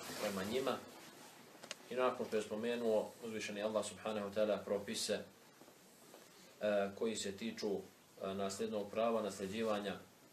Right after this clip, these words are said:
ostavštine umrlog, e,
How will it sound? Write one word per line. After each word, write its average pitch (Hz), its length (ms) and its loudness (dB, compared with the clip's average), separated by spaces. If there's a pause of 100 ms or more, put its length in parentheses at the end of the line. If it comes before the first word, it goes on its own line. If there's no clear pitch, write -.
(460)
ostavštine 107 720 4
umrlog, 123 540 4 (1120)
e, 101 280 0